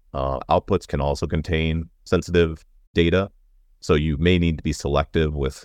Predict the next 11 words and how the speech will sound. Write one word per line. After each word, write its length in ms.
you 80
know, 80
what 320
exactly 600
you 180
should, 420
you 80
know, 180
expose 580
as 240
an 80